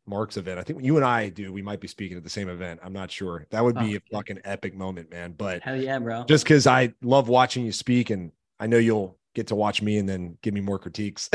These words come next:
Speaker 1: <laughs>
Speaker 2: Hell yeah, bro.
Speaker 1: Selfishly.
Speaker 2: Hell yeah.
Speaker 1: But, um,
Speaker 2: Dude, look at that
Speaker 1: there's
Speaker 2: change, though. Look at that energy change. You now can't wait for the exposure 'cause you go,
Speaker 1: Yeah.
Speaker 2: you were even saying, "Dude, I gotta come back, bro. Like, I, I wanna come back." <laughs>
Speaker 1: Well, 'cause the fra-, oh, I am coming back. That, that's
Speaker 2: Yeah.
Speaker 1: a, you know, for those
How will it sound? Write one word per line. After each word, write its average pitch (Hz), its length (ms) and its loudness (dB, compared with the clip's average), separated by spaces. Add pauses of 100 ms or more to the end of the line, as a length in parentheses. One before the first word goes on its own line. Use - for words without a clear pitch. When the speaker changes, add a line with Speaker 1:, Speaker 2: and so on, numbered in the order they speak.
Speaker 1:
<laughs> - 100 -2
Speaker 2:
Hell 240 160 8 (240)
yeah, 139 100 -2
bro. 127 200 -4 (120)
Speaker 1:
Selfishly. 135 680 6
Speaker 2:
Hell 87 180 -8
yeah. - 60 -12 (220)
Speaker 1:
But, 151 220 12
um, 123 420 8 (840)
Speaker 2:
Dude, 185 180 4
look 175 140 8
at 160 100 12
that - 0 -
Speaker 1:
there's 160 220 6
Speaker 2:
change, 147 240 -2
though. 117 120 2
Look 196 200 4
at 214 80 2
that 165 140 2
energy 120 280 -2
change. 120 260 -6
You 180 100 0
now 208 180 4
can't - 300 -4
wait 139 600 2
for 143 140 0
the 123 100 0
exposure 120 560 -2
'cause 131 220 2
you 135 80 2
go, 135 260 2
Speaker 1:
Yeah. 139 280 4 (260)
Speaker 2:
you 262 160 6
were 370 60 8
even 254 180 4
saying, 220 320 2 (240)
"Dude, 247 140 2
I 254 100 6
gotta 277 180 6
come 208 280 0
back, 208 340 4
bro. 160 180 6
Like, 233 220 2
I, 233 240 2
I 254 40 6
wanna 302 180 0
come 208 260 -4
back." 208 560 0
<laughs> - 320 -10
Speaker 1:
Well, 135 100 4
'cause 185 140 6
the 185 100 4
fra-, 202 280 0
oh, 175 120 10
I 147 180 6
am 202 120 2
coming 123 260 -2
back. 87 300 -8
That, 117 240 6
that's 139 260 6
Speaker 2:
Yeah. 113 180 6
Speaker 1:
a, 101 40 -2
you 113 140 -4
know, 107 100 -2
for 120 140 -6
those 131 420 2